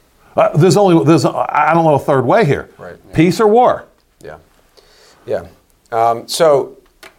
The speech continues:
Speaker 2: for the last part here, let's talk about, you know, how to think about some of these things with,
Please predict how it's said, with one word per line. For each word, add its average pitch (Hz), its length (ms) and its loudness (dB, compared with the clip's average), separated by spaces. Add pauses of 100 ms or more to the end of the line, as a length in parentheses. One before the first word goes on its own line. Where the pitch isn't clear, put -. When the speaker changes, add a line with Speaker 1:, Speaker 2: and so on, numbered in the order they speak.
(600)
Speaker 2:
for 165 180 -2
the 165 60 0
last 180 300 0
part 160 220 0
here, 127 100 -6
let's 143 240 -2
talk 170 220 0
about, 139 500 0 (1120)
you 156 100 -10
know, 131 80 -4
how 139 120 0
to 147 60 0
think 147 180 -4
about 135 160 0
some 135 160 -6
of 127 60 -2
these 123 180 -6
things 110 400 -6 (280)
with, 120 440 -4